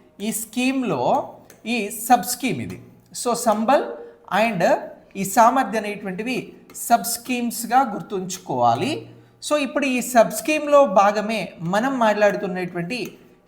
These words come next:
శక్తి సదన్. ఓకే, ఇప్పుడు శక్తి సదన్ అనేది ఏ స్కీమ్లో భాగం, ఏ సబ్ స్కీమ్లో భాగం అంటే మీరు ఆన్సర్ చేయగలుగుతారు. ఓకే, ఇది క్లియర్. So ఇప్పుడు మరి శక్తి సదన్ అనగా అర్థం ఏమిటి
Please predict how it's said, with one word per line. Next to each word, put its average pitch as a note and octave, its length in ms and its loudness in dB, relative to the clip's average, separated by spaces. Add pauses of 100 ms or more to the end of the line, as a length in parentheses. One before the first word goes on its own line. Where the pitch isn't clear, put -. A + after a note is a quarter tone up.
(160)
శక్తి B3 460 -4 (520)
సదన్. A#2 380 2 (300)
ఓకే, A3+ 180 2 (480)
ఇప్పుడు D4+ 220 2 (240)
శక్తి - 300 -4 (100)
సదన్ C#4 320 2
అనేది C4+ 300 -4 (180)
ఏ C4 40 8 (120)
స్కీమ్లో C#4+ 480 0 (140)
భాగం, B3 220 2 (180)
ఏ A3+ 40 4 (120)
సబ్ G#3+ 260 0
స్కీమ్లో C#4+ 380 2 (120)
భాగం A#3+ 260 0
అంటే B3+ 200 -8
మీరు G3 160 0
ఆన్సర్ D#3 340 -6
చేయగలుగుతారు. C3+ 580 -12 (540)
ఓకే, A3+ 160 0 (440)
ఇది C#4+ 100 -2 (100)
క్లియర్. G#2+ 320 -4 (460)
So D#4+ 80 -4 (160)
ఇప్పుడు D#4 280 2 (520)
మరి C#4+ 120 6 (100)
శక్తి C#4+ 340 4 (120)
సదన్ B3+ 280 6
అనగా A#3 260 4 (400)
అర్థం F#3+ 400 6
ఏమిటి B3+ 280 0